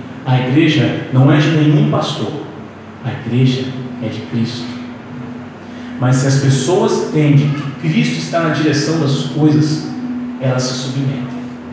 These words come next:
Se você não se submete, então você não entendeu nada. Porque quando os apóstolos foram deixados, ninguém foi questionar com os apóstolos, nem com os discípulos dos apóstolos.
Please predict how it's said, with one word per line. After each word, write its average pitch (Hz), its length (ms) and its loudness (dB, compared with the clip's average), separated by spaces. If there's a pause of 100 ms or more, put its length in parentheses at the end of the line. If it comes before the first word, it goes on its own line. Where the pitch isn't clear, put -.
(1400)
Se - 200 -8
você 139 320 0
não 156 200 2
se - 180 -2
submete, - 800 -2 (1000)
então 123 240 0
você 123 420 2 (640)
não 113 260 2
entendeu 113 380 -2
nada. - 260 -6 (1800)
Porque 135 220 2
quando 160 160 4
os 160 100 2
apóstolos 156 480 2
foram - 160 0
deixados, 127 760 0 (420)
ninguém 190 420 2
foi 233 160 2
questionar 151 560 0
com 156 60 2
os 147 100 2
apóstolos, - 680 0 (340)
nem - 300 4
com 208 100 0
os - 80 -4
discípulos 226 460 -2
dos 220 120 -4
apóstolos. - 720 -2